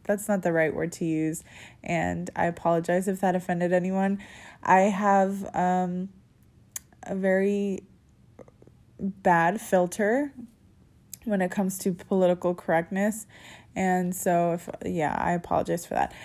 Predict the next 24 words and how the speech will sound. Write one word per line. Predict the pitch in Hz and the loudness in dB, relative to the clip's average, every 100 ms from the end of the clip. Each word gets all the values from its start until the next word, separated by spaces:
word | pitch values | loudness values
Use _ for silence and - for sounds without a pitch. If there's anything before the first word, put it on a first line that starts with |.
| - - - - | -18 -20 -20 0
I | - 220 | 2 4
mean, | 233 254 254 254 247 254 - - - - _ - | 4 4 4 4 2 -2 -6 -20 -20 -20 _ -18
I, | - - - - - 208 196 - | -16 -16 -20 -20 -10 -6 -6 0
I | 214 208 214 | 6 8 6
just, | 220 240 233 - - - - _ - - | 6 6 6 -2 -6 -8 -16 _ -20 0
um, | 196 190 175 160 - - | 4 6 4 2 -8 -10
now | - 277 339 | 0 2 4
I | 311 | 6
lost | 254 240 | 4 4
my | 247 254 | 0 0
train | 247 208 | 0 0
of | 214 220 | 0 2
thought. | 269 233 - - | 4 4 2 -4
Great. | - 233 202 156 - - - - - - - | -2 2 2 0 -4 -12 -14 -20 -20 -20 -10
I | - 226 233 214 - - | 0 0 2 -2 -6 -16
totally | - 233 226 208 190 | -2 2 4 4 4
should | 190 175 | 2 0
edit | - 170 175 | 2 4 2
this | 170 180 - | 0 -4 -2
out, | 175 185 - | 0 0 -2
but | 165 | -2
I | - | -2
probably | - - 180 180 185 196 196 214 226 240 - | -8 -6 2 4 4 0 -2 -2 -2 -4 -6
won't, | 190 180 175 156 156 165 - | -4 0 0 0 -2 -4 -8